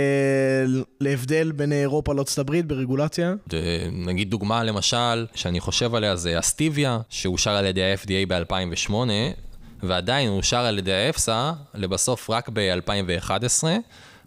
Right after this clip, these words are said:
Speaker 2: כאשר, אה, נקבעה לגביו באירופה כמות צריכה,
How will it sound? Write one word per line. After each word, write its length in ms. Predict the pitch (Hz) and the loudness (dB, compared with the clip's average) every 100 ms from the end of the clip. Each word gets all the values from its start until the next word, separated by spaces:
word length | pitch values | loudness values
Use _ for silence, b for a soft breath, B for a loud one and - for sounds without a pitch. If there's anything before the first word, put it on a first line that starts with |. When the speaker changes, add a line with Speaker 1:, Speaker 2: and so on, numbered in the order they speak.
| - | -4
Speaker 2:
כאשר, 480 | 95 - 107 104 101 | -2 0 0 0 0
אה, 560 | 95 95 95 92 92 92 | 0 2 2 2 0 0
נקבעה 340 | 98 104 104 | -2 0 0
לגביו 440 | 117 113 107 104 95 - - | 0 0 2 0 0 -8 -8
באירופה 420 | 95 92 147 - 139 | -2 0 0 0 -2
כמות 340 | - 104 131 | 0 0 0
צריכה, 460 | - 107 - 120 | -2 -2 0 0